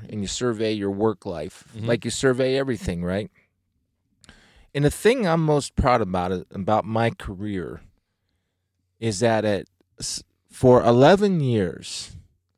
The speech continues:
Speaker 1: I was able to compete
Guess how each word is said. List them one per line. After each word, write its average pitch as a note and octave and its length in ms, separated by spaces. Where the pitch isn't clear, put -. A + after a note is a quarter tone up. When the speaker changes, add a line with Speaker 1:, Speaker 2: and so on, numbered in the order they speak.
Speaker 1:
I C3+ 160
was C#3+ 240
able G2 600
to A2 240
compete C#3 540